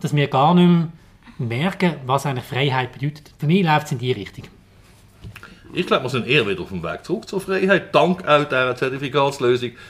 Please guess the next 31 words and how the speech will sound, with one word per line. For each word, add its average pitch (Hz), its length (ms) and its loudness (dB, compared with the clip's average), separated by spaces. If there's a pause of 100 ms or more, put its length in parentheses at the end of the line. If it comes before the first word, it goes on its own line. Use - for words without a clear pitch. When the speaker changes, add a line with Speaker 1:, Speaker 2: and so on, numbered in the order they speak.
Speaker 2:
Während 101 180 0
eben, 175 100 4
ich 147 80 2
habe 123 80 4
es - 40 -10
vorher 110 240 4
gerade 92 160 2
gesagt, 135 300 2 (320)
wir 107 260 -2
in 101 140 -8
gewissen 165 400 2
Phasen 147 400 4
von 131 120 -4
dieser 123 260 4
Pandemie 113 600 0 (380)
wirklich 156 440 4
in 120 120 -2
etwas 98 220 -2
reingelaufen 147 480 4
sind 117 160 2
und 92 100 -2
wieder 170 180 2
gesagt 156 300 4
haben, 95 140 -2
jetzt 170 220 0
können 117 180 2
wir 98 100 -2
wirklich 131 520 -2
einer 120 160 2
Diktatur 117 500 0
gleich, 95 260 -6